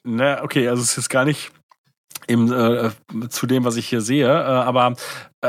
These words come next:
es wurde ja schon erwähnt, dass die Kantine relativ leer ist und das Straßenbild halt auch, ne? Und das kann man sich natürlich auch erklären und so weiter. Nur, das ist ja auch eines dieser Dinge, die man so ein bisschen bemängelt hat und die bemängel ich auch, ne? Denn man hätte diese Kantine ja füllen können, oder?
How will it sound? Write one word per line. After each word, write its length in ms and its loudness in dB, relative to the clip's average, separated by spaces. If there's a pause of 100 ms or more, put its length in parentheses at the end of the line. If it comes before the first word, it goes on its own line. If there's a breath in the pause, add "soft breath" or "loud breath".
es 120 0
wurde 120 4
ja 80 4
schon 160 0
erwähnt, 320 2
dass 140 0
die 80 -6
Kantine 380 0
relativ 400 -2
leer 240 2
ist 120 -2
und 160 -4
das 160 2
Straßenbild 640 -2
halt 200 -2
auch, 300 0
ne? 120 -4
Und 100 -2
das 120 -4
kann 140 2
man 80 4
sich 100 0
natürlich 240 -6
auch 140 -8
erklären 500 0
und 160 -4
so 120 0
weiter. 340 2 (320 loud breath)
Nur, 300 2 (160 loud breath)
das 180 0
ist 140 0
ja 100 2
auch 140 2
eines 240 -2
dieser 260 2
Dinge, 260 0
die 120 0
man 160 2
so 60 -2
ein 40 -4
bisschen 220 -2
bemängelt 440 0
hat 140 -2
und 60 -4
die 100 -4
bemängel 360 -4
ich 160 -8
auch, 280 -4
ne? 160 -4
Denn 240 0 (220 loud breath)
man 160 2
hätte 340 2
diese 220 0
Kantine 520 -2
ja 120 0
füllen 360 -2
können, 220 -6
oder? 280 -2